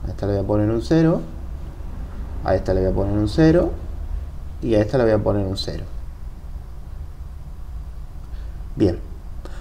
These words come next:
ahora, a la de la derecha, las que están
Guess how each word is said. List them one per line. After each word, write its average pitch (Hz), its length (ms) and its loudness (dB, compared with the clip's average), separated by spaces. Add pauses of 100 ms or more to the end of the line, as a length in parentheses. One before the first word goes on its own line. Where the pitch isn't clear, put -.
(380)
ahora, 127 380 10 (1040)
a 160 100 12
la 143 140 12
de 135 120 10
la 139 160 10
derecha, 185 680 8 (380)
las 98 140 2
que 107 80 0
están 135 300 8